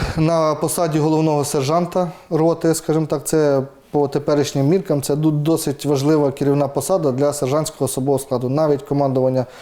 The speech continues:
бригади розглядало питання щодо нагородження його офіцерським званням.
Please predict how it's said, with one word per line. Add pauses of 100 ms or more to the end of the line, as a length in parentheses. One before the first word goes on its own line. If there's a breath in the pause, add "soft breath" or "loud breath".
(280 loud breath)
бригади
розглядало
питання
щодо
нагородження
його
офіцерським
званням.